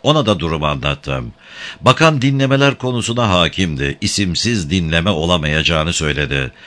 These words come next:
Ben ısrar edince Telekomünikasyon İletişim Başkanlığında tip, Başkan Fethi Şimşek'i telefonla aradı, konuyu ona sordu.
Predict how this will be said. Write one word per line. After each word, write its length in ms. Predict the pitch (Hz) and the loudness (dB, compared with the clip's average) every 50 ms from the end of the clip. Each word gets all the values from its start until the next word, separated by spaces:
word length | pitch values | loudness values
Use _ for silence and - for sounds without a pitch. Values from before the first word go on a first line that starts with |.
| - - - - - - | -18 -18 -18 -10 2 4
Ben 160 | 127 147 156 | 4 4 6
ısrar 400 | 147 - - - 135 139 151 135 | 4 0 0 2 2 2 4 4
edince 400 | 101 73 67 76 71 71 98 101 | 2 0 0 -2 0 0 0 0
Telekomünikasyon 1080 | - 110 113 120 120 113 - 104 113 117 120 113 113 - 113 117 117 - - 120 120 117 | 2 0 0 0 0 0 -2 -4 -2 -2 -2 -2 -2 0 0 0 0 0 0 -2 -2 -2
İletişim 600 | 76 98 101 107 101 87 87 - 110 120 113 95 | -2 0 0 0 0 0 0 0 0 0 0 0
Başkanlığında 960 | 80 82 80 - - 78 78 78 73 73 76 73 69 67 69 71 78 90 87 - - - - _ - | 2 2 2 2 2 0 0 0 0 0 -2 -2 -2 -2 -2 0 0 0 -2 -4 -10 -20 -18 _ -4
tip, 300 | - 90 80 71 - - - - - - - | -2 -2 -2 -2 -6 -12 -20 -20 -20 -14 -2
Başkan 540 | 80 110 120 123 - - - 131 135 131 120 | 2 4 6 6 6 4 4 2 0 0 0
Fethi 260 | - 127 - 131 127 | -2 -4 -2 -2 0
Şimşek'i 420 | - - 117 104 98 110 120 117 | 0 0 0 0 0 0 0 0
telefonla 540 | - 113 104 104 87 78 95 98 90 80 73 | 0 0 0 0 0 0 0 0 0 0 0
aradı, 360 | 76 78 76 73 73 92 90 | 0 0 0 0 -2 -2 -4
konuyu 380 | - - 107 101 85 92 101 95 | -4 -4 -4 -2 0 0 0 0
ona 220 | 82 73 80 85 | 0 0 -2 -2
sordu. 540 | 80 78 71 69 71 65 60 67 65 64 - | -2 -2 -2 -4 -4 -4 -4 -4 -6 -6 -8